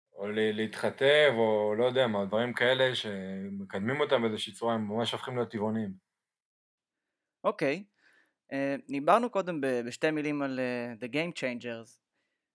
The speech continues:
Speaker 2: אה, אני לא אהיה נאיבי וישאל אם זה משהו שעשיתם בפעילות קבוצתית כזאת, אה, כל השחקנים. אה, אבל כן מעניין אותי לדעת האם זה משהו שיצא לכם לדבר עליו, נגיד, ביחד.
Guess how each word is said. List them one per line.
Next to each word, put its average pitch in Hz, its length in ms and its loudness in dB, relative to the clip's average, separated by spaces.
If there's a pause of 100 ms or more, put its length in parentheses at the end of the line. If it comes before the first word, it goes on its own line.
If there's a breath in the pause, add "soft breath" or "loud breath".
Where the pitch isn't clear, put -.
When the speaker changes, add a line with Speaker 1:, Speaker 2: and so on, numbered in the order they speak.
(220)
Speaker 2:
אה, 120 300 -8
אני 151 180 -2
לא 202 80 0
אהיה 226 160 2
נאיבי 151 480 2
וישאל 127 460 -2
אם 131 140 -6
זה 123 200 -8
משהו 143 280 -8
שעשיתם 127 1200 -4 (100)
בפעילות 143 760 0
קבוצתית 151 600 -2
כזאת, 127 460 -8
אה, 123 320 -8
כל 139 160 -4
השחקנים. 131 640 -4 (640 soft breath)
אה, 117 480 -2 (200)
אבל 131 200 0
כן 170 120 8
מעניין 180 200 6
אותי 165 80 -2
לדעת 156 280 8
האם 147 180 4
זה 143 120 2
משהו 147 260 4
שיצא 135 340 0
לכם 135 240 -2
לדבר 127 420 0
עליו, 127 240 -2 (300)
נגיד, 117 320 -12
ביחד. 117 400 -8